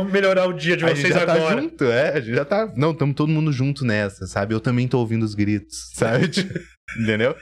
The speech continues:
Speaker 2: E eu também sei que eu não posso sair daqui. Então, a gente tá, tá junto. E aí, eles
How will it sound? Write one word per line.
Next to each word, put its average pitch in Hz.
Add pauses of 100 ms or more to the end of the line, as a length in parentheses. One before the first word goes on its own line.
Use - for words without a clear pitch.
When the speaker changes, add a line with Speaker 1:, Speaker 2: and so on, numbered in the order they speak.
(240)
Speaker 2:
E 110
eu 110
também 120
sei 120
que 120
eu 123
não 127
posso 120
sair 104
daqui. 95 (500)
Então, 120
a 131
gente 131
tá, 131
tá 127
junto. 202 (440)
E 160
aí, 165
eles 160